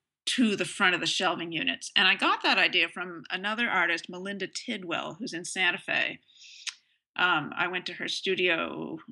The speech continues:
mm, last summer briefly, and she had these fabulous shelving units with the, with, it wasn't Homosote. I think she had a different, a different material, but a flat surface bolted to the shelving units. And I thought, "Wow,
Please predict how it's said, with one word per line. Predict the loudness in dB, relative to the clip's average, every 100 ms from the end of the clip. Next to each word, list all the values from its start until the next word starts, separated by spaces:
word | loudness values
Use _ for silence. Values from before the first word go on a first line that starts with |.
| -20 _ _ _ -14
mm, | -10 -6 0
last | 0 0
summer | 2 6 4 2 _ _ _ _ _ _ -10 -4
briefly, | 0 2 2 2
and | 2
she | 0
had | 2 4 2
these | 0 -6
fabulous | -8 -8 -6 -6 -8 -8 -4
shelving | -2 -2 0 0 0
units | 0 -2 -2 -6
with | -6 -6 -6
the, | -18 -18 _
with, | -4 -4 -2 0
it | 4
wasn't | 4 4
Homosote. | 4 2 0 -2
I |
think | -4 0
she | 0
had | 2
a |
different, | 0 -2 -6 -10 _ -6
a |
different | -4 -4 -6 -6
material, | -2 2 2 0 2
but | 2 2 -4 -18 -20 -14 -10
a |
flat | 4 6 6 4
surface | 0 0 -2 -6 -8 -14 _ -4
bolted | -2 -2 -2 -4 -8 -16 _ _ _ _
to | -6
the | -2
shelving | 0 0 -2 -4
units. | -8 -8 -12 -10
And | -6
I | -6 -6
thought, | -6 -6 -6 _
"Wow, | -2 0 0